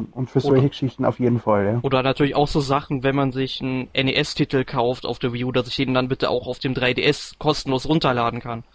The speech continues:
Speaker 1: Cross-Plattform-Buying
Speaker 2: Ja. Ja.
Speaker 1: ist sowieso wieder Geschichte. Kommt aber, Nintendo arbeitet, ne? Du kriegst ja,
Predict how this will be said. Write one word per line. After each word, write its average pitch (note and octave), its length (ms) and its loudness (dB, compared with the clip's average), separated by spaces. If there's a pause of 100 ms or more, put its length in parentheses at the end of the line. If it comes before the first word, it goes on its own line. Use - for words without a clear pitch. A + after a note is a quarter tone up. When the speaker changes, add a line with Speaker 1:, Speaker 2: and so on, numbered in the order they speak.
(140)
Speaker 1:
Cross-Plattform-Buying D#3 1900 6
Speaker 2:
Ja. C#3+ 40 6
Ja. C#3+ 60 6
Speaker 1:
ist C#3 120 0
sowieso C#3 460 2
wieder C3+ 200 6
Geschichte. - 300 0
Kommt A3+ 320 4
aber, B2 240 6
Nintendo D3+ 500 6
arbeitet, F3+ 520 4
ne? D#3 280 2 (160)
Du C#3+ 80 -4
kriegst - 360 -4
ja, D3 220 6